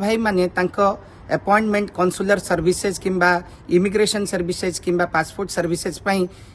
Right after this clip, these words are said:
ଗୋଟେ ତାଙ୍କ ସ୍ମାର୍ଟଫୋନ ମାଧ୍ୟମରେ ବହୁ-, ନେଇପାରିବେ। ଏହା ଗୋଟେ ବହୁତ ଭଲ ଉଦ୍ୟମ ଆମ ଇଣ୍ଡିଆନ ଏମ୍ବାସି ଦ୍ୱାରା। ଆଉ ଆଗକୁ ଚାଲିକି ଆମେ ଯୋଉ ଆମ କମ୍ପ୍ଲେଣ୍ଟ ରେଜିଷ୍ଟର ଆଉ ତା ରିଡ୍ରେସଲ ସିଷ୍ଟମଟାକୁ ବି ଇଣ୍ଟ୍ରୋଡ୍ୟୁସ କରିବେ ବୋଲି ସିଏ ଆମକୁ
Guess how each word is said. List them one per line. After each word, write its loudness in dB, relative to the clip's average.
ଗୋଟେ 0
ତାଙ୍କ 2
ସ୍ମାର୍ଟଫୋନ 0
ମାଧ୍ୟମରେ 0
ବହୁ-, -2
ନେଇପାରିବେ। 0
ଏହା 2
ଗୋଟେ 0
ବହୁତ 2
ଭଲ 0
ଉଦ୍ୟମ 2
ଆମ 2
ଇଣ୍ଡିଆନ 0
ଏମ୍ବାସି 0
ଦ୍ୱାରା। 0
ଆଉ 6
ଆଗକୁ -2
ଚାଲିକି 0
ଆମେ 4
ଯୋଉ 4
ଆମ 6
କମ୍ପ୍ଲେଣ୍ଟ 2
ରେଜିଷ୍ଟର 2
ଆଉ 4
ତା 2
ରିଡ୍ରେସଲ 0
ସିଷ୍ଟମଟାକୁ -2
ବି -2
ଇଣ୍ଟ୍ରୋଡ୍ୟୁସ 0
କରିବେ 2
ବୋଲି -2
ସିଏ 0
ଆମକୁ 2